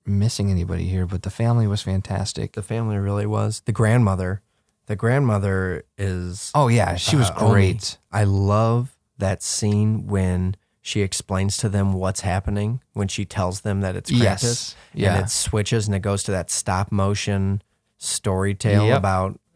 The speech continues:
Speaker 2: back when she was in, I believe, Germany.
Speaker 1: Yeah. Germany
Speaker 2: It,
Speaker 1: or
Speaker 2: yeah,
Speaker 1: Austria. Yeah, yeah, yeah.
Speaker 2: And it's just like, it's so well done. Like, I'm
Speaker 1: Mm-hmm.
Speaker 2: just like, I, I rewatched this, uh, yesterday and it's just perfect.
Speaker 1: Yeah.
Speaker 2: It's so good.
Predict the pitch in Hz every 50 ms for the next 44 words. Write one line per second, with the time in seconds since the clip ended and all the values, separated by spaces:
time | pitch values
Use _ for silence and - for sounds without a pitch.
0 | _ _ _ _ _ _ - 110 104 95 95 - - 98 95 - - 101 95 95
1 | 95 101 101 95 95 98 95 95 98 95 107 104 101 101 - 101 95 98 98 98
2 | 101 101 98 101 107 - _ - 131 131 131 127 120 107 98 98 104 - _ _
3 | _ - - 135 135 135 139 139 135 131 113 101 101 104 101 92 87 92 117 120
4 | 117 - 123 131 127 120 120 120 113 104 98 95 101 95 98 98 95 - - 104
5 | 95 90 - - 90 87 92 - - 101 98 - - - - - - 110 110 110
6 | 107 101 95 90 90 90 92 92 92 87 82 - 107 - _ _ - 120 117 113
7 | 117 117 110 98 95 98 92 - - 92 90 90 - 90 98 101 90 95 98 95
8 | 101 107 110 104 104 101 98 92 - - - 92 90 - - _ _ _ 98 95
9 | 95 92 - - - 85 90 85 85 87 90 95 95 92 - - 87 87 80 82
10 | 92 - _ _ _ _ _ _ _ _ _ _ _ _ _ _ - - 92 87
11 | 82 82 82 85 92 - _ _ _ _ _ _ _ _ _ _ - 107 - -
12 | 92 - - - _ _ _ _ _ - - - _ _ - - - - - -
13 | - - - - 117 113 101 87 87 95 - - 98 - - - 80 78 - 82
14 | 76 71 80 104